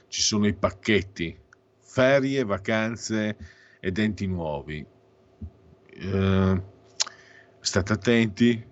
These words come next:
s-, mm, siccome poi è difficile controllare questa pubblicità, ci sono tanti imbroglioni, tant'è che l'associazione di Roma, eh, presiedu-, presieduta proprio da Triestino, da Gilberto Triestino,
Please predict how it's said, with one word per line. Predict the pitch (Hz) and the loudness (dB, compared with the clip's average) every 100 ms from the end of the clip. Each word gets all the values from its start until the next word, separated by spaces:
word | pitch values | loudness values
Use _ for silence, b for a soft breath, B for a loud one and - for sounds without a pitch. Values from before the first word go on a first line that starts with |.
| _ _ _ - | _ _ _ -14
s-, | - - | -12 -8
mm, | 90 87 73 - | -6 -4 -6 -6
siccome | - - 113 113 95 | -4 -2 2 4 4
poi | 104 101 98 | 4 4 4
è | |
difficile | 87 90 - 110 98 92 80 | 2 -2 2 2 4 2 0
controllare | 92 85 87 90 85 82 | -2 -2 2 4 4 0
questa | 90 80 | -4 -4
pubblicità, | 78 82 80 82 - 85 71 B B B | -4 -4 -4 -2 2 2 2 B B B
ci | - - | -8 -2
sono | - 101 95 | 0 0 0
tanti | 92 87 85 | 0 0 -6
imbroglioni, | 82 85 82 76 73 78 | -4 -4 -2 -4 -4 -6
tant'è | - 95 95 117 101 87 | 2 2 6 6 6 2
che | 90 85 85 62 | 0 0 0 -4
l'associazione | 82 - 87 - 98 90 | -10 -10 -12 -6 -2 0
di | 90 | 2
Roma, | 90 85 80 87 107 B B B B | 2 2 0 -2 -2 B B B B
eh, | - 71 69 76 | -4 -2 0 -2
presiedu-, | - 87 - 82 90 90 - - | 0 0 2 4 4 4 -2 -6
presieduta | - 82 82 87 85 - 87 82 98 90 78 | 0 4 6 6 4 4 4 6 6 4 0
proprio | 90 87 - 85 73 - - _ | 2 0 2 0 0 -8 -14 _
da | 80 | -18
Triestino, | - 98 107 - 82 80 90 95 _ _ _ _ _ | -14 -12 -12 -14 -18 -16 -18 -18 _ _ _ _ _
da | _ 76 | _ -18
Gilberto | 76 80 104 92 80 | -12 0 2 2 -4
Triestino, | 78 90 - 82 73 71 76 | -8 -8 -6 -6 -6 -6 -8